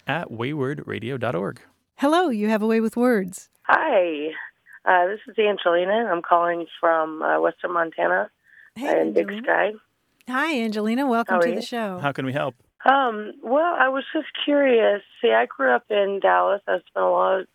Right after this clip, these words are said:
Speaker 3: time in, uh, Northwest Arkansas. And, um, you know, growing up, uh, we all used y'all. I've heard you guys and that kind of thing. But in Arkansas, I lived in a little town of population ninety-nine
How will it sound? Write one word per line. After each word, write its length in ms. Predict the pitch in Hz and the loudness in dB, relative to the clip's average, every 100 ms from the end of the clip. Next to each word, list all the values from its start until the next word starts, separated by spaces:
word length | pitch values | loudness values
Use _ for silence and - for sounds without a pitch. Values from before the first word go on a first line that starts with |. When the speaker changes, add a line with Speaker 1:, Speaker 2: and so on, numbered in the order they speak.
| - | -4
Speaker 3:
time 300 | 185 180 180 | 0 0 0
in, 280 | 175 175 | -2 -2
uh, 200 | 170 165 | 0 0
Northwest 440 | 165 170 170 170 170 | 0 0 0 -2 0
Arkansas. 640 | 175 190 254 - 165 160 165 _ _ - - - _ | -2 -2 -10 -6 -4 -2 -4 _ _ -20 -20 -20 _
And, 560 | 185 180 170 170 170 160 175 - _ | 2 2 4 2 -2 -4 -6 -6 _
um, 420 | - 160 151 139 - | 2 4 2 -2 -12
you 160 | 180 185 | -6 0
know, 140 | 175 | 2
growing 400 | 170 190 180 180 | 4 2 2 2
up, 160 | 214 226 - | 2 0 -2
uh, 360 | - 120 160 - 151 165 | -2 2 2 0 -6 -2
we 160 | 185 | 2
all 180 | 180 170 | 4 2
used 320 | 175 170 160 - _ | 0 -4 -6 -10 _
y'all. 760 | 160 175 175 175 175 180 175 - - - - | 0 2 4 2 2 2 0 -6 -18 -20 -18
I've 180 | - 156 | -6 -4
heard 180 | 151 143 | 0 0
you 180 | 151 190 | 0 2
guys 640 | 190 175 170 165 165 170 - | 4 4 2 2 0 -4 -2
and 160 | 160 | 0
that 180 | 165 165 | 0 0
kind 140 | 170 165 | 0 -2
of 100 | - | 0
thing. 280 | 165 160 | 0 0
But 100 | 156 | 2
in 140 | 160 165 | 0 2
Arkansas, 480 | 190 226 240 208 175 | 0 0 -6 -6 0
I 240 | 165 170 | 2 2
lived 240 | 170 170 - | 0 -4 -4
in 100 | 165 | -2
a 140 | 160 | 0
little 220 | 180 214 | 2 0
town 220 | 214 202 185 | 0 -2 -2
of 100 | - | -2
population 580 | 180 - 175 170 - | -4 -2 -2 -2 -2
ninety-nine 580 | 170 175 185 175 165 165 | -2 -2 0 0 0 -2